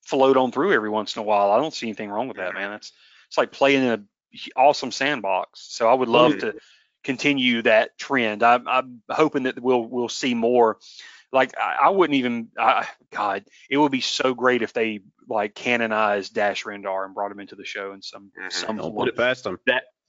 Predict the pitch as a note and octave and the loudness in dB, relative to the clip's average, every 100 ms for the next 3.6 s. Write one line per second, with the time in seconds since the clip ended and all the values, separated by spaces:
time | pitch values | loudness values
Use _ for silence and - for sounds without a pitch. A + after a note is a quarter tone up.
0 | - - - C#3 D3 B2 G#2+ A#2 A2+ G#2+ | -20 -10 2 4 4 2 4 4 6 4
1 | G#2+ G#2 G2 F#2+ - - - B2 A2+ A#2 | 2 0 -2 -8 -16 -14 -6 -2 2 4
2 | A#2 G#2+ C3+ C#3 C3+ C#3+ A#2 A2+ B2+ B2 | 2 0 -2 0 2 0 0 2 0 0
3 | A#2 G2 - - G#2+ | -4 -6 -2 0 0